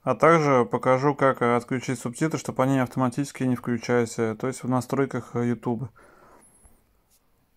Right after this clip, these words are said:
Кто не знал об этой функции, ставьте лайки,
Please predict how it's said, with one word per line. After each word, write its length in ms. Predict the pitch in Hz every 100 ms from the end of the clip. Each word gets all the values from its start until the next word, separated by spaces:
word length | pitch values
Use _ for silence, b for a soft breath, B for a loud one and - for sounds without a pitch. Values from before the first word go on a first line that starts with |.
| _ _ _ _ -
Кто 240 | - 170
не 120 | 160
знал 300 | 143 151 143
об 100 | 139
этой 180 | 131 131
функции, 540 | 120 185 202 180 165 131 - -
ставьте 400 | - 131 104 123
лайки, 420 | 143 190 190 143